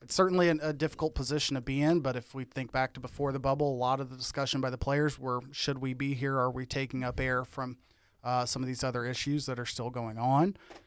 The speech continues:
And when it happens, you know, locally in Milwaukee or outside of Milwaukee,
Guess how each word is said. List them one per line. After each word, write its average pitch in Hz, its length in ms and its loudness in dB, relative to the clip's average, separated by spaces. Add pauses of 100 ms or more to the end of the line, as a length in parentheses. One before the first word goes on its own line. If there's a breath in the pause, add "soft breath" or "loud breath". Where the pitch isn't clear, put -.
(240 soft breath)
And 127 680 0 (440)
when 127 200 -4
it 113 80 -4
happens, 135 540 4
you 127 160 -4
know, 117 260 -6 (440)
locally 135 640 0
in 135 640 0 (260)
Milwaukee 131 440 0
or 131 180 0
outside 135 360 2
of 127 60 0
Milwaukee, 123 640 2